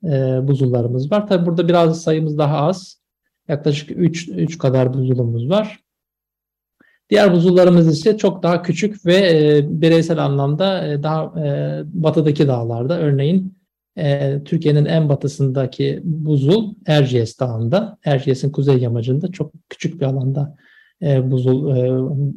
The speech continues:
bulunmakta. Tabii Türkiye'de, e, günümüzde buzullar bu kadar az ama geçmişte daha büyüktü ve o büyük buzulların aslında kalıntıları bu gördüğümüz buzullar. E, dolayısıyla buzul varlığımız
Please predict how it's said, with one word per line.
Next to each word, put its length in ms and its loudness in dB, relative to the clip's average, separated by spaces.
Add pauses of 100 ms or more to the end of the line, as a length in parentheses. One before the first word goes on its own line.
(340)
bulunmakta. 1080 -4 (500)
Tabii 180 4
Türkiye'de, 600 4
e, 60 4
günümüzde 480 6
buzullar 500 0
bu 100 -6
kadar 240 2
az 160 -2
ama 140 0
geçmişte 480 -4
daha 240 0
büyüktü 560 2
ve 120 0
o 300 -4
büyük 340 -2
buzulların 400 -2
aslında 320 -2
kalıntıları 640 -2
bu 100 -6
gördüğümüz 500 -2
buzullar. 540 -4 (800)
E, 180 -2
dolayısıyla 420 2
buzul 440 -4
varlığımız 500 2